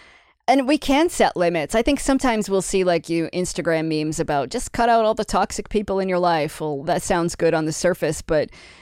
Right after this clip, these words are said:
you, it's not really practical to say, "I'm gonna cut out my coworker," 'cause then I'd have to quit my job, or "I'm gonna cut out my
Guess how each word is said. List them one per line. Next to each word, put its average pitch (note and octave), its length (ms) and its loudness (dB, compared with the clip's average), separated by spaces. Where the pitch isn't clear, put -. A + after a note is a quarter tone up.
you, F3 260 -4
it's - 160 -8
not E3 180 -2
really D#3 460 0
practical - 580 -4
to E3 80 -2
say, D3 280 -2
"I'm D#3 80 -4
gonna D3+ 260 -6
cut F3+ 160 0
out D#3 140 0
my D3 140 -6
coworker," D#3+ 680 -2
'cause D#3+ 220 -8
then D#3+ 100 -6
I'd D#3+ 140 -4
have D3 100 -6
to D#3+ 100 -12
quit - 280 -6
my D#3 140 -4
job, D#3 440 -2
or C#3 80 -4
"I'm C#3+ 140 -6
gonna D3 160 -6
cut D#3+ 200 0
out D3+ 220 0
my D3 320 -6